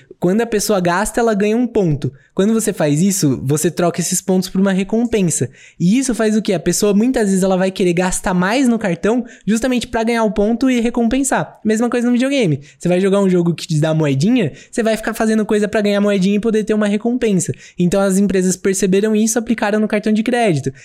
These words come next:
E aí, muitas vezes, um gasto que a pessoa não ia fazer no cartão de crédito, ela opta por fazer justamente pra ganhar o ponto. Então, esse daqui é só um exemplo de gamificação. Mas aí, passou um tempo, eu recebi o convite pra ir pra área de produtos, depois que eu criei aquele,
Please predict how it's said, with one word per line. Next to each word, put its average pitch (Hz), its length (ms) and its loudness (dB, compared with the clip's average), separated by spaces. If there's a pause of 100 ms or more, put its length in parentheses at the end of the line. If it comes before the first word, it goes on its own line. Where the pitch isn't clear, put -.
(120)
E 170 80 0
aí, 185 80 2
muitas 226 360 2
vezes, 196 160 0
um 185 80 2
gasto 180 200 0
que 190 60 -4
a 175 40 -2
pessoa 180 220 0
não 202 160 2
ia 247 140 0
fazer 180 240 0
no 175 80 2
cartão 165 240 0
de 151 100 2
crédito, 196 460 0
ela 170 180 2
opta 214 380 0
por 214 160 0
fazer 180 420 0 (240)
justamente 208 440 0
pra 220 100 -2
ganhar 208 180 0
o 247 60 0
ponto. 135 320 -2
Então, 151 120 0
esse 208 100 0
daqui 240 160 -2
é 233 40 0
só 247 140 0
um 269 60 0
exemplo 226 380 0 (220)
de 170 120 0
gamificação. 196 680 0 (260)
Mas 226 260 0
aí, 240 300 2
passou 151 420 0
um 180 140 2
tempo, 135 440 0
eu 135 520 2
recebi 165 420 2
o 170 80 2
convite 196 580 0 (220)
pra 180 140 0
ir 175 80 2
pra 180 160 -2
área 175 180 2
de 170 100 0
produtos, 185 480 0
depois 143 300 0
que 156 80 -2
eu 147 60 0
criei 151 200 2
aquele, 151 240 0